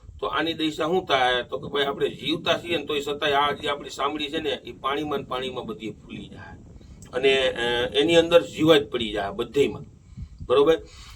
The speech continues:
હવે, અ, ખરેખર બે ચાર કલાક પાણીમાં રહીએ છે ને તોય, અ, ઘણી બધી ચામડીમાં તમે જોયો ઘણી ઘણી એક એવી વસ્તુ બનતી હોય છે. હવે તો એક અઠવાડિયું તમે રાખો તો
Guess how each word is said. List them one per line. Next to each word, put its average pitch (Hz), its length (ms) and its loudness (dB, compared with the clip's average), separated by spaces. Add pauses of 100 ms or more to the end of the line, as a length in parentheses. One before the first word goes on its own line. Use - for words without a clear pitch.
(200)
હવે, 180 420 6
અ, 156 540 2
ખરેખર 202 360 2 (560)
બે 190 160 4
ચાર 196 240 4
કલાક 196 320 2
પાણીમાં 196 340 2
રહીએ 196 200 4
છે 214 100 8
ને 190 120 4
તોય, 175 460 2
અ, 131 420 -2
ઘણી 151 200 2
બધી 160 260 -2
ચામડીમાં 147 440 0
તમે 135 200 -2
જોયો 147 240 2
ઘણી 131 240 2
ઘણી 131 220 -2
એક 127 140 -4 (180)
એવી 123 300 -2
વસ્તુ 123 260 -8
બનતી 127 340 -2
હોય 104 200 -2
છે. 98 100 -10 (540)
હવે - 200 10
તો 165 140 0
એક 165 240 6
અઠવાડિયું 180 380 2
તમે 175 200 4
રાખો 175 260 6
તો 131 300 0